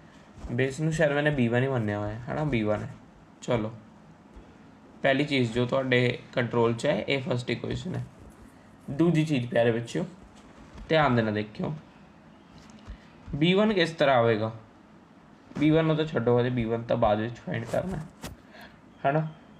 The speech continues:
ਤੇ ਜੇ ਗੱਲ ਕੀਤੀ ਜਾਵੇ ਬੀ ਟੂ ਦੀ,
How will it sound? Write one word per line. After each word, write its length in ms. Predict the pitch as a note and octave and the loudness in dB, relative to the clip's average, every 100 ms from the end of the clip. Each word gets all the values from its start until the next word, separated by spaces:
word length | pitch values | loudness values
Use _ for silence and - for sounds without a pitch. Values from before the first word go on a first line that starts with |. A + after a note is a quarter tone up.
| - | -6
ਤੇ 400 | - D3+ C#3+ C3 - | 2 4 4 2 -6
ਜੇ 200 | C#3 C#3 | -6 0
ਗੱਲ 200 | C3+ C3+ | 2 2
ਕੀਤੀ 240 | C3 B2+ C#3+ | 0 -2 0
ਜਾਵੇ 320 | C3 B2 D#3 F#3+ - - - - - - - - - - - - - | 2 4 0 -4 -14 -20 -20 -20 -20 -20 -20 -20 -20 -20 -20 -16 -12
ਬੀ 400 | - C3 B2 D3 | -8 -6 0 2
ਟੂ 200 | B2 B2 | 2 0
ਦੀ, 200 | A2+ A2 | 0 -2